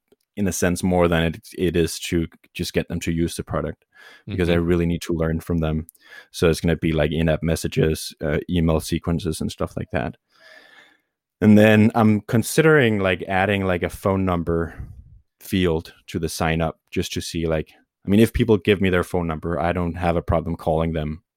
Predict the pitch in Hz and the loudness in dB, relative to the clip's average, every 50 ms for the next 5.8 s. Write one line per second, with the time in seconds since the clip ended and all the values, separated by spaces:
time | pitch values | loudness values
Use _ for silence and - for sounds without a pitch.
0 | _ _ _ _ _ _ _ _ 92 87 82 78 80 - - - _ _ _ _ | _ _ _ _ _ _ _ _ -6 -6 -6 -6 -8 -10 -12 -18 _ _ _ _
1 | _ - 127 113 110 - - 110 101 101 104 101 101 98 - - - 104 101 104 | _ 2 2 2 2 2 2 2 2 2 2 0 0 -2 -4 -4 -2 0 0 2
2 | 104 110 - 95 92 82 82 82 82 85 - - 95 90 87 90 90 85 82 - | 0 0 0 -2 -2 -2 -2 -4 -6 -6 -4 -4 -2 -2 0 0 -2 -2 -4 -6
3 | - 82 78 - - _ _ _ - 82 76 - - - 87 87 82 76 78 - | -8 -8 -8 -8 -12 _ _ _ -10 -10 -10 -10 -12 -10 -10 -8 -8 -8 -10 -10
4 | - - - _ _ - 80 - - - - _ _ _ _ _ 87 87 - - | -12 -16 -16 _ _ -10 -10 -10 -12 -18 -20 _ _ _ _ _ -10 -8 -6 -8
5 | - - - - - - - - - - - - - - - - | -8 -8 -8 -8 -8 -8 -10 -10 -10 -12 -12 -12 -12 -12 -12 -16